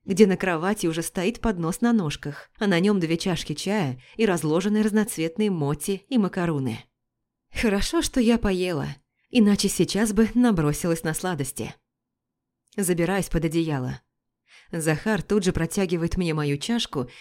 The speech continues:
и я делаю пару глотков немного остывшего напитка. "Я уже нашёл для нас фильм", — говорит он и запускает висящую на стене плазму.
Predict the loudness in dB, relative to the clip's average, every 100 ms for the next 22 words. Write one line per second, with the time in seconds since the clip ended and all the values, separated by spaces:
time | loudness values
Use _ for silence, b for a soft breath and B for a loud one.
0 | B -4 0 0 2 4 4 2 -2 -2
1 | -2 -4 -4 -4 -2 0 0 -2 0 -2
2 | -2 -6 -6 -6 -6 -6 -6 -8 -8 -8
3 | -10 _ _ _ _ _ _ _ _ _
4 | _ _ _ _ _ _ -6 -2 0 2
5 | 4 4 2 0 0 2 4 4 2 -2
6 | -2 -2 -6 -12 _ _ _ _ _ -8
7 | -2 -2 0 -4 -6 -8 -4 -2 -2 -2
8 | -2 -2 -2 -2 -6 -4 -4 -2 0 0
9 | 0 -2 -2 -4 -6 -4 -4 -6